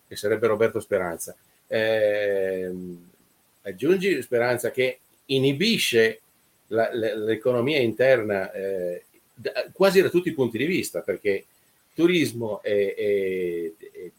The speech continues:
e co-, e consumi <laughs> sono un attimo contratti a causa di quello che dice Speranza, ed è lui che detta l'agenda a, eh, Draghi, perché, perché Draghi dà l'ok,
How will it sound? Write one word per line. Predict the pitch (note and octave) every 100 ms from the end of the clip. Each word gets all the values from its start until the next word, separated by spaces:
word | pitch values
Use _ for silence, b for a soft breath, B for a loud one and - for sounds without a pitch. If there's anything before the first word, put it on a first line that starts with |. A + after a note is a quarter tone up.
| F2 _ - _ _ _ _ -
e | -
co-, | C#3 -
e | C3+
consumi | D3 B2+ - A#3+ F#3+ A#2+ C#3+ G#3 -
<laughs> | - D3 D3 - _ _
sono | F3+ G3+ F3+ D3+
un | C#3
attimo | C#3 F3+ F#3 C#3+ A#2 b b
contratti | - A#2 A2+ G3+ F#3 - A2
a | G#2+ G2+
causa | A2+ A2+ A2+
di | G#2 G#2+
quello | A#2+ A#2+
che | G#2
dice | A#2 A3+ A#3 B2+ - -
Speranza, | - D#3+ A#3+ - - b b b
ed | - C#3+
è | C#3+
lui | E3+ C#4 D4+ G#3
che | C3 A2+
detta | C#3 B2 B2+
l'agenda | A#2 A2+ A2+ B2 A#2+ G#2+ G#2+
a, | G#2+ B2+ - _ _ -
eh, | - F2+
Draghi, | F2 B2 G2 F2 F2+
perché, | A#2 A#2 E3 C3+ b b b _ _ _ - _ _ _
perché | - C3+ E3
Draghi | E3 G3+ A#3+ C#3+ A2+
dà | B2+
l'ok, | A#2+ -